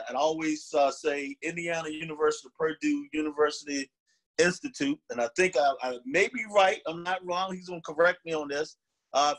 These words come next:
finished the outstanding career from two thousand to two thousand four. Uh, like I said, a Hall of Famer, inducted in two thousand ten. Uh, played professionally two years after, um, he, uh, finished playing at I U P U I.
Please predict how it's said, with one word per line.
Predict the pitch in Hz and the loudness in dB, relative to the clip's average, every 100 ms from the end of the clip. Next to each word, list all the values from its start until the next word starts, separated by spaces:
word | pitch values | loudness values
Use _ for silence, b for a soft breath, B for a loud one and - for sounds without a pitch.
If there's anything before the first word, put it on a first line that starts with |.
| - | -4
finished | 196 185 | -10 -8
the | 147 | -2
outstanding | 170 165 - 175 170 | -2 -4 -8 -8 -8
career | 175 165 180 175 | -10 -4 -4 -4
from | - - | -12 -18
two | 185 160 | -12 -4
thousand | 160 160 151 | -2 -2 -8
to | 139 | -16
two | 156 151 | -12 -4
thousand | 143 139 131 - - | -2 -2 -8 -20 -6
four. | 185 185 185 185 _ _ _ _ | 0 2 2 -2 _ _ _ _
Uh, | 135 143 143 135 | 2 2 2 -2
like | 139 151 | -6 -10
I | |
said, | - 156 | -8 -6
a | 139 | -6
Hall | 139 151 151 | -6 -6 -6
of | - | -8
Famer, | 160 160 151 147 147 | -6 -4 -6 -8 -10
inducted | 127 123 151 - 151 | -6 0 0 0 -14
in | 131 | -12
two | - 143 | -8 0
thousand | 139 131 123 - | 2 2 -4 -10
ten. | 170 170 165 165 - _ _ _ | -6 -2 -2 -4 -14 _ _ _
Uh, | 131 123 - | -2 -2 -2
played | 180 175 170 | 0 0 0
professionally | 151 - 185 - 175 170 - | -6 0 0 0 -4 -4 -6
two | - 190 | -12 -6
years | 175 175 160 | 0 0 2
after, | 160 151 - 147 | 0 0 -2 -4
um, | 139 139 135 135 | -2 -2 -4 -6
he, | 143 143 127 | -8 -6 -4
uh, | 123 120 - | -4 -4 -6
finished | 151 131 - | -6 -6 0
playing | 165 170 165 | 2 4 2
at | 156 147 | 0 2
I | 151 | 2
U | 156 156 - | 2 0 -10
P | 165 | -10
U | 156 156 | 0 4
I. | 160 160 | 4 2